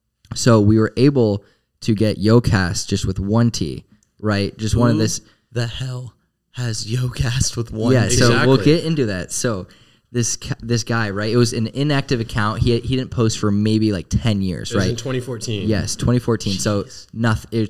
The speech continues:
Speaker 1: totally inactive, right? So this guy hit us up and was just randomly,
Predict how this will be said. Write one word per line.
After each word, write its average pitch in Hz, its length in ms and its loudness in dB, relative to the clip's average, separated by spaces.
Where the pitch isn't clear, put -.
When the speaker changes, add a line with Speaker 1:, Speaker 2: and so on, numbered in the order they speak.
Speaker 1:
totally 120 340 2
inactive, 87 440 -6
right? 95 180 -6
So 131 160 -6
this 117 140 -4
guy 147 160 0
hit 135 140 2
us 107 140 0
up 101 140 -2
and 104 100 -2
was 101 160 -2
just 113 240 2
randomly, 151 580 0